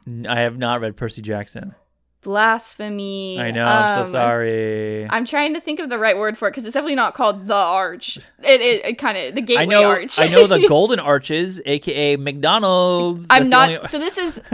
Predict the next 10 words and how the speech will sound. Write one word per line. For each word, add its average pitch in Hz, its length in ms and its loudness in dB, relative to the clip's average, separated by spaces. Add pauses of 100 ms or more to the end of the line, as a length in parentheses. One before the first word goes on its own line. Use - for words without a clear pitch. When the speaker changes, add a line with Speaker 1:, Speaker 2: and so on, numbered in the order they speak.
(200)
Speaker 1:
only 170 140 2
Speaker 2:
okay, 170 60 4
Speaker 1:
arches 196 200 0
that 175 140 2
Speaker 2:
so 170 240 8
Speaker 1:
matter 277 320 6
to - 40 0
me. 330 80 2
Speaker 2:
imagine, 339 220 -4 (460)
imagine 269 720 2